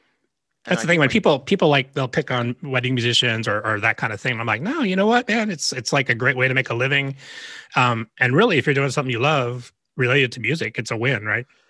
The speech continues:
Speaker 1: Yeah, you know what? It's like anything else. It depends on who you're playing with,
Speaker 2: Right.
Speaker 1: 'cause if you play with a band and, and everybody likes each other, <laughs> you know,
Speaker 2: <laughs>
Speaker 1: and,
Speaker 2: That makes a
Speaker 1: and,
Speaker 2: big difference. <laughs>
Speaker 1: and you, and you sort of, like, suffer through the, whatever the latest pop song you have to learn is together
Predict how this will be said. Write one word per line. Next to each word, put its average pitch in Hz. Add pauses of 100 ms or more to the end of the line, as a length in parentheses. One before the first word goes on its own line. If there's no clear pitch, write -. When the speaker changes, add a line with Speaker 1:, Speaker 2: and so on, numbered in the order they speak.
(160)
Speaker 1:
Yeah, 170
you 147
know 196
what? 220
It's -
like 185
anything 175
else. 113
It 127
depends 175
on 170
who 135
you're 143
playing 131
with, 156 (260)
Speaker 2:
Right. 101
Speaker 1:
'cause 139 (220)
if 127
you 175
play 185
with 160
a 139
band 127
and, 113
and 107
everybody 113
likes 101
each 120
other, 131 (400)
<laughs> -
you -
know, 127
Speaker 2:
<laughs> -
Speaker 1:
and, 127
Speaker 2:
That 175
makes 165
a 160
Speaker 1:
and, 131
Speaker 2:
big 131
difference. 123
<laughs> 339
Speaker 1:
and 143
you, 151
and 151
you 160
sort 165
of, 160
like, 147
suffer 165
through 151
the, 123
whatever 131
the 117
latest 127
pop 135
song 135
you 131
have 123
to 127
learn 123
is 123
together 120